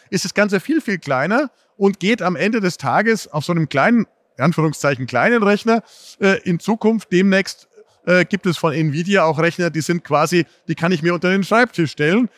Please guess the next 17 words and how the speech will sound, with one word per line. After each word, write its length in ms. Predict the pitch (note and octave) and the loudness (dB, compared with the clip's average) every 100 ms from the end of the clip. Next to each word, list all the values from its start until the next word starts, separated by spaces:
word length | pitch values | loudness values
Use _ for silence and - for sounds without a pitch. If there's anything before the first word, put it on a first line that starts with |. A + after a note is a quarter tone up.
| _ | _
und 140 | - F3 | -6 -2
die 40 | |
sind 160 | E3+ G3+ | 0 2
trotzdem 420 | G3 A3 G#3 G3+ | 0 0 0 -2
taugliche 600 | - C3+ D#3 E3+ F3+ E3+ - - | 0 -2 0 -2 0 0 -2 -4
K 120 | E3 | 0
Is 460 | C3 E3 A3+ - - _ | 2 4 2 0 -12 _
für 160 | - F3 | -2 -2
viele 360 | - F3+ G3 | 0 2 2
tausend 480 | - C3 C#3 D#3+ F#3 | 2 0 2 0 -6
spannende 420 | - A#2+ C3+ C#3 | -2 -2 0 0
Fragen 500 | C3 A2+ G2+ C#3 F#3+ | -2 0 0 0 -2
und 140 | D#3 G#2+ | -4 -2
Antworten 540 | C3 E3 F3 G3 C#4+ _ _ _ - | -4 0 0 0 -6 _ _ _ -2
mit 340 | F3+ A3+ - _ - | 0 0 -2 _ 0
eigenen 480 | A2+ C3 F3+ G3 G3 | 2 4 2 2 2
Daten, 480 | G3 G3 - D4 | 2 2 0 -4